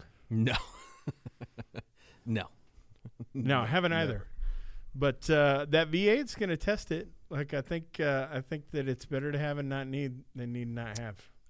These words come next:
Speaker 1: I would agree. I think it's gonna be
Speaker 2: Mm-hmm.
Speaker 1: interesting to see the first batch of those come out with the stock axles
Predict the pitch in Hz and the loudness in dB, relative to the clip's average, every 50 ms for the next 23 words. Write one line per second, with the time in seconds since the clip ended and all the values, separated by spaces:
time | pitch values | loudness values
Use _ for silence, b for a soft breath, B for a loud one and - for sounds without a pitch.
0 | - - - 98 101 107 110 117 120 127 120 113 101 107 107 104 104 98 - 87 | -18 -12 -10 -8 -6 -4 -2 -2 -2 -2 -2 -2 -2 -2 -2 -2 -2 -2 -4 -6
1 | - 95 98 - - 101 92 - 95 95 - - - 110 104 107 95 98 - 95 | -8 -10 -10 -8 -8 -8 -6 -6 -8 -10 -8 -8 -6 -6 -4 -4 -4 -4 -6 -6
2 | 95 95 95 113 104 123 131 127 95 92 - - - 87 90 82 85 - - - | -4 -4 -4 -6 -6 -8 -8 -8 -8 -8 -8 -8 -10 -10 -10 -10 -10 -10 -10 -8
3 | - 92 87 87 85 87 85 - - - - 92 92 90 - - - - 92 90 | -6 -6 -6 -6 -8 -10 -12 -12 -12 -12 -10 -8 -8 -8 -8 -10 -8 -8 -6 -6
4 | 92 - - 92 90 87 87 - - - 92 87 87 87 82 - - 76 78 - | -6 -8 -8 -8 -8 -8 -10 -10 -10 -10 -10 -10 -10 -10 -12 -12 -12 -14 -14 -16
5 | _ _ _ - - 85 80 - - - - - 73 - 71 71 65 - - - | _ _ _ -14 -12 -12 -10 -10 -10 -10 -10 -10 -10 -10 -10 -12 -12 -12 -14 -14
6 | - 57 - - - | -14 -14 -14 -16 -18